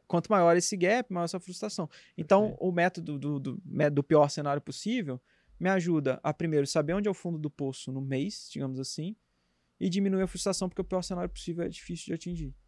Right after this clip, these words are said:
Speaker 1: entendeu?
Speaker 2: Bacana.
Speaker 1: Não sei,
Speaker 2: Bacana.
Speaker 1: pode ser uma sugestão
Speaker 2: Não,
Speaker 1: pra
Speaker 2: eu
Speaker 1: galera
Speaker 2: acho uma
Speaker 1: testar.
Speaker 2: dinâmica, eu acho uma dinâmica super legal. E, e, assim, pelo menos no meu caso, na medida que foi que eu fui aumentando o capital que eu opero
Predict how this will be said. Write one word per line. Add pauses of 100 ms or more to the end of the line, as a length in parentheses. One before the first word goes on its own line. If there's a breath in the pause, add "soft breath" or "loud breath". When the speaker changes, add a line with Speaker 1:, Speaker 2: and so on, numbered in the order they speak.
Speaker 1:
entendeu?
Speaker 2:
Bacana. (240)
Speaker 1:
Não
sei,
Speaker 2:
Bacana.
Speaker 1:
pode
ser
uma
sugestão
Speaker 2:
Não,
Speaker 1:
pra
Speaker 2:
eu
Speaker 1:
galera
Speaker 2:
acho
uma
Speaker 1:
testar.
Speaker 2:
dinâmica,
eu
acho
uma
dinâmica
super
legal. (400)
E,
e,
assim,
pelo
menos
no
meu
caso,
na
medida
que
foi
que
eu
fui
aumentando
o
capital
que
eu
opero